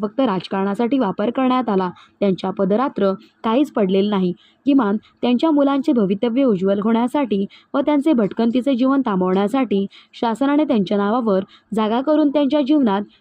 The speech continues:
स्थैर्य निर्माण करावे. उमाशंकर यादव, जिल्हाध्यक्ष बसपा, दलित आदिवासी समाजाने अतिक्रमित केलेल्या सरकारी जमिनीवर राहते घर त्यांच्या नावावर करावे. भूमिहीन आदिवासींनी त्या बांधवांना सरकारी जमिनीचे वाटप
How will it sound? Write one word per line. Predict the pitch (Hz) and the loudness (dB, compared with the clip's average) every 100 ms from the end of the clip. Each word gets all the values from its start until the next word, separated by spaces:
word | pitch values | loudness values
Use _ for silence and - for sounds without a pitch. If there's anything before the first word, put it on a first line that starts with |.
| _ | _
स्थैर्य | - 254 269 | 0 2 4
निर्माण | 302 226 190 196 | 4 2 2 0
करावे. | 190 226 262 214 190 - _ - | 0 -2 0 0 -2 -4 _ -2
उमाशंकर | 220 240 240 277 294 | 0 0 0 0 0
यादव, | 277 196 180 175 - _ - | 0 0 2 0 -2 _ -4
जिल्हाध्यक्ष | 214 220 247 269 - | 0 0 0 -2 0
बसपा, | 302 277 277 202 196 208 - _ | 0 0 -2 -4 -4 -6 -18 _
दलित | 220 262 311 | 0 2 2
आदिवासी | 294 294 294 320 | 2 2 2 0
समाजाने | 277 208 196 214 240 | 0 -2 0 0 -2
अतिक्रमित | 208 208 214 214 240 - | -2 -4 -2 -2 -2 -2
केलेल्या | 196 202 247 190 196 - - | 0 2 0 -2 -6 -14 -8
सरकारी | - 220 269 285 311 | -2 0 0 2 2
जमिनीवर | 294 302 311 | 4 4 2
राहते | 262 190 202 | 0 0 -2
घर | 220 240 | -2 0
त्यांच्या | 262 233 277 | -2 -2 0
नावावर | 214 185 190 226 | 0 0 -2 -2
करावे. | - 247 269 208 196 - - _ | -2 -2 0 0 0 -4 -20 _
भूमिहीन | 226 233 302 311 | 2 4 4 2
आदिवासींनी | 285 240 285 277 262 294 208 196 - _ _ - | 0 0 0 -2 -2 0 0 -2 -8 _ _ -6
त्या | |
बांधवांना | 220 220 220 269 269 208 196 _ _ _ | -2 -2 0 0 2 2 -2 _ _ _
सरकारी | 240 233 277 | -2 0 0
जमिनीचे | 302 302 302 302 302 | 2 4 2 2 -2
वाटप | 220 185 | -2 -4